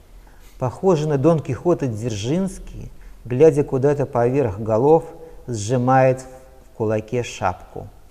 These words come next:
В этом жесте сдержанное отчаяние. Бесспорно, каждое из похищений — акт вандализма. Почерк вроде бы совпадает.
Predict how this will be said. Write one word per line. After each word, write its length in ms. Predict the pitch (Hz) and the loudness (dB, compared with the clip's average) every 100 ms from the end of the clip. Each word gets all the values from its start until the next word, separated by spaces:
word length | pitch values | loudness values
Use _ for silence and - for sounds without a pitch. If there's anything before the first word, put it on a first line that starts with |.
| - - - - | -20 -20 -20 -2
В 60 | |
этом 340 | 143 147 135 120 | 0 2 0 0
жесте 680 | 104 147 156 - - 147 147 - - | 2 4 4 2 -8 -8 -10 -18 -16
сдержанное 840 | 107 101 117 135 117 123 120 117 | -14 -4 0 2 0 -4 -2 -4
отчаяние. 880 | - 123 - - 101 92 95 98 104 - - - - - - - - | -6 -12 -12 -8 -6 -6 -8 -14 -16 -20 -20 -20 -20 -20 -20 -20 -8
Бесспорно, 800 | 123 131 - 180 143 101 98 - - - | -8 -8 -6 0 0 0 -8 -12 -20 -10
каждое 500 | - 165 156 135 139 | 6 6 6 4 2
из 140 | 127 | 2
похищений — 920 | - 135 - 117 - - 185 135 104 - - - | -2 -6 -6 -10 -8 -4 -2 -2 -6 -12 -20 0
акт 300 | 143 143 131 | 2 2 -2
вандализма. 840 | 139 139 135 139 120 101 90 92 - - - - | -2 2 4 4 0 -4 -10 -12 -20 -20 -20 -6
Почерк 440 | 156 165 180 170 | -2 -2 -4 -6
вроде 260 | 120 120 117 | -2 -2 -2
бы 100 | 113 | -6
совпадает. 680 | - 123 - 110 104 95 101 | -10 -10 -6 -4 -4 -6 -8